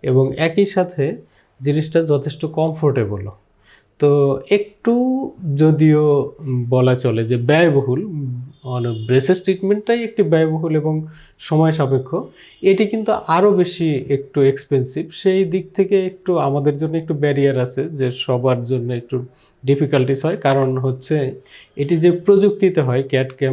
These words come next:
প্রযুক্তি, এটি খুবই একটি, আহ, লেটেস্ট টেকনোলজি, এবং একই সাথে বেশ বড় একটি অ্যারেঞ্জমেন্টের প্রয়োজন। এটার কারণে এটি কিন্তু একটু বেশ ব্যয়বহুল বলা চলে, কিন্তু তারপরেও এখন অনেকে এই অপশনটা নিচ্ছেন, এবং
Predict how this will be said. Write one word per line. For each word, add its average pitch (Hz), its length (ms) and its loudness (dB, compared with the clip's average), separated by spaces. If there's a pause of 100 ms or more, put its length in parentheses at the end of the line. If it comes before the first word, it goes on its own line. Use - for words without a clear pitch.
(140)
প্রযুক্তি, 127 460 -2 (140)
এটি 147 160 -4 (180)
খুবই 170 320 0 (160)
একটি, 143 220 -2 (640)
আহ, 123 180 2 (100)
লেটেস্ট 143 380 2
টেকনোলজি, 139 600 2
এবং 131 220 2 (160)
একই 131 180 -2
সাথে 131 540 2 (160)
বেশ 165 180 4 (680)
বড় 160 300 6
একটি 143 320 -2
অ্যারেঞ্জমেন্টের 127 680 0
প্রয়োজন। 120 400 0
এটার 120 340 -4
কারণে 113 280 -4 (460)
এটি 147 140 -2
কিন্তু 156 180 2
একটু 160 260 0
বেশ 170 300 2 (380)
ব্যয়বহুল 151 500 2
বলা 127 360 0
চলে, 120 200 -4 (380)
কিন্তু 156 180 -4 (120)
তারপরেও 190 440 2
এখন 160 420 0
অনেকে 139 380 -2 (120)
এই 135 100 2
অপশনটা 131 480 0
নিচ্ছেন, 139 500 0
এবং 139 200 4